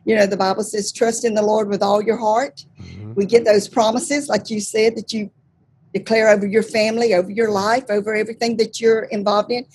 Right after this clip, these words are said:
Speaker 1: You take those promises, you speak them out over that storm. And really what you're doing is hushing the fear in you, because the word of God will hush some fears that are in your, in your mind.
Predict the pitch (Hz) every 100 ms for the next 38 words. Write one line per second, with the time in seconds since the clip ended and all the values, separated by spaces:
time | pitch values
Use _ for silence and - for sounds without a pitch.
0 | - - - 220 240 214 214 214 - 233
1 | 208 226 - 277 269 - _ _ _ 208
2 | 226 - - 240 226 220 226 254 - -
3 | 247 247 226 220 - - - 196 208 240
4 | 339 - _ _ _ _ _ _ - 220
5 | 269 330 233 208 - 185 233 220 170 165
6 | - 247 233 202 175 170 220 202 180 165
7 | 175 180 78 - _ _ _ _ _ _
8 | - 202 220 175 190 226 254 226 - 202
9 | 185 170 156 - 220 175 - - _ _
10 | - 185 - 196 190 170 160 - 185 180
11 | - 185 175 170 - - 185 175 165 170
12 | 160 160 330